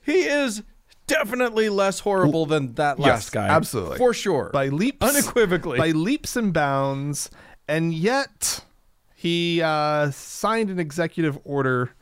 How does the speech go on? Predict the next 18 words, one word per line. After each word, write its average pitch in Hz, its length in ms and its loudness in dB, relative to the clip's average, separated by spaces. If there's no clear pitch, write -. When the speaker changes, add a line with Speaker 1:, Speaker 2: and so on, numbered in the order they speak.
Speaker 2:
uh, 104 260 0
this 107 240 -4
week 107 440 -2
that 104 260 2
relaunched, 143 1120 -2
um, 85 800 -2
the, 104 380 0
uh, 85 280 0
uh, 95 180 0
faith, 143 440 -4
the 123 160 -2
White 135 220 0
House's, 123 600 -4
uh, 92 340 0
faith-based - 720 -4
initiatives. 180 880 -4
Speaker 1:
Oh, 143 300 0
good. 92 400 -4